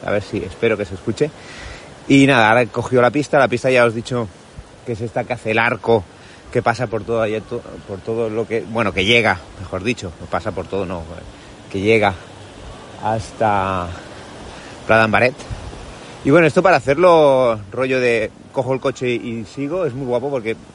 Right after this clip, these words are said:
ya os digo que va como bordeando el Noguera Pallaresa y es realmente chulo. Pues nada, la pista es más o menos ancha,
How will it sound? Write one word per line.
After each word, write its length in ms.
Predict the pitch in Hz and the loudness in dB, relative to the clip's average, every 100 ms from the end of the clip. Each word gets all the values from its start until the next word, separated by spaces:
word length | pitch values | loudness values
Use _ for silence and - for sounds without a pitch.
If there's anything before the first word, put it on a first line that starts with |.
| - - | -20 -12
ya 120 | 95 | -8
os 120 | 98 95 | -6 -4
digo 220 | 113 90 | -2 -2
que 80 | 90 | 0
va 160 | 101 | -2
como 320 | 87 117 113 | -2 -4 -2
bordeando 420 | 104 98 101 104 120 | 0 0 0 0 -2
el 80 | |
Noguera 300 | 107 101 98 | 0 -2 -2
Pallaresa 420 | 92 98 92 95 131 - - - - - | -2 -4 -4 -6 -12 -16 -20 -20 -20 -10
y 100 | 95 | -6
es 380 | 95 - - - - - - | -6 -8 -18 -18 -20 -20 -12
realmente 340 | 95 98 95 98 | -8 -6 -4 -4
chulo. 220 | - 82 82 - - - - - - - - | -6 -8 -10 -18 -20 -20 -20 -20 -20 -6 0
Pues 140 | 120 | 4
nada, 180 | 135 113 | 4 4
la 100 | 110 | 4
pista 260 | 131 - | 2 2
es 40 | 120 | 2
más 160 | 123 | 2
o 60 | 110 | 0
menos 180 | 120 123 | 0 2
ancha, 420 | 147 151 151 | 0 2 2